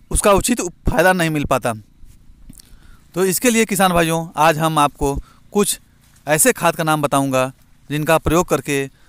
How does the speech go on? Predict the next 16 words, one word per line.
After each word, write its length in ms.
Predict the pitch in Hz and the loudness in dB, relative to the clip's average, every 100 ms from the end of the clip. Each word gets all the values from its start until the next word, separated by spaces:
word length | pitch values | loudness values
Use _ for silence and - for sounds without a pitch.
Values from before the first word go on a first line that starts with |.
| - | -10
सरसों 320 | - 156 202 | -4 -2 0
का 120 | 170 156 | 0 0
ज़बरदस्त 440 | 135 143 156 156 | 0 0 0 -2
उत्पादन 400 | - 127 143 202 - - - | -2 -2 -2 -6 -10 -14 -4
कर 100 | 147 | -4
सकेंगे, 500 | 143 - 120 117 113 _ - _ - | -4 -8 -10 -10 -14 _ -20 _ -10
जिसका 240 | 135 165 | -2 -2
संतोषजनक 680 | 165 147 196 175 156 170 - - - - - - - - | 0 0 0 2 2 0 -4 -20 -20 -20 -20 -20 -20 -4
परिणाम 340 | 165 160 160 156 | 0 2 2 2
आपको 240 | 139 170 | 0 -2
देखने 280 | 147 139 151 | -4 -4 -4
को 140 | 147 196 | -2 -2
मिलेगा। 420 | 180 135 135 120 - - | -2 -4 -4 -4 -8 -16
<clears throat> 440 | - 135 _ - - | -16 -16 _ -20 -12
किसी 220 | 156 240 | -4 -2
भी 200 | 202 196 | 0 -2